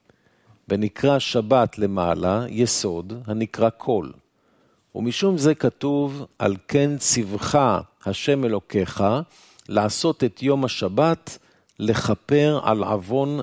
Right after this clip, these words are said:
מכירת יוסף." שלושים ושלוש. כשרצו ישראל לכבוש את ארץ כנען, הקיפו את יריחו שישה ימים, פעם אחת בכל יום,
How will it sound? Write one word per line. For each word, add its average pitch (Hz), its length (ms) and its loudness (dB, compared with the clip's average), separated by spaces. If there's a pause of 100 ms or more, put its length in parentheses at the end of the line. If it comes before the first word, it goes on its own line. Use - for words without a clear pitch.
מכירת 101 640 -2
יוסף." - 600 -10 (1120)
שלושים 107 460 -6
ושלוש. 82 540 -8 (1160)
כשרצו 151 500 2
ישראל 160 540 4
לכבוש 131 520 0
את - 180 -6
ארץ 127 360 2
כנען, 87 600 -2 (260)
הקיפו 165 520 -2
את - 160 -4
יריחו 135 720 0
שישה - 480 -2
ימים, 104 440 0 (720)
פעם 143 320 4
אחת 123 520 0
בכל 107 440 -2
יום, 95 440 -4